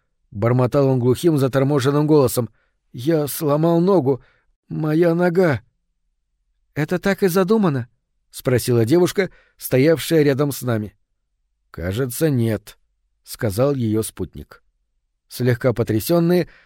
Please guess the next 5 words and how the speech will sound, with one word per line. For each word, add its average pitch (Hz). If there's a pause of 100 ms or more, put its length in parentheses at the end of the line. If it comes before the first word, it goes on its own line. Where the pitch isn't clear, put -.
(240)
дядюшка 139
Фестер 160
и -
вампирская 123
женщина 180